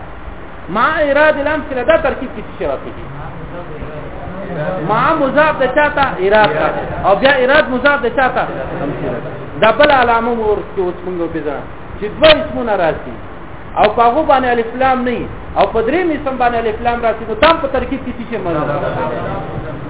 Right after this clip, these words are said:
دوه اولني اسمانونو، اسمونو باندې الف لام نشته دی، او وروسته ور باندې دریم اسم باندې څه شی شته دی؟ الف لام شته. نو دا په ترکیب کې څه شی واقع کېږي؟ مضاف، مضاف الیه واقع کېږي. نو مع مضاف د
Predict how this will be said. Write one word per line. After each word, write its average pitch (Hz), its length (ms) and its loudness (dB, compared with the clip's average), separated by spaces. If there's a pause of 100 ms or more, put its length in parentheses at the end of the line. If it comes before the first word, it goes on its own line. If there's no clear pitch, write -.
(100)
دوه 302 140 8 (100)
اولني 285 480 4
اسمانونو، 277 540 -2 (220)
اسمونو 285 320 0
باندې 247 280 2
الف 226 200 -2
لام 254 240 0
نشته 240 220 -4
دی، 151 140 -2 (420)
او 160 140 6
وروسته 302 300 4
ور 262 140 4
باندې 247 160 2 (180)
دریم 302 240 2
اسم 277 240 0
باندې 233 280 2
څه 269 120 -4
شی 196 200 -2
شته 160 100 -4
دی؟ 135 120 -4 (380)
الف 220 240 2 (100)
لام 240 140 2 (120)
شته. 208 140 4 (340)
نو 175 80 0
دا 262 160 4
په 247 180 -2
ترکیب 240 340 -2
کې 247 120 -6
څه - 120 -12
شی 262 40 2
واقع 262 360 0
کېږي؟ 302 140 0 (580)
مضاف، 185 360 0
مضاف 147 300 -2
الیه 143 220 -8 (100)
واقع 127 220 -8 (100)
کېږي. 120 320 -12 (1400)
نو 196 100 0
مع 233 260 4
مضاف 277 400 4
د 262 60 6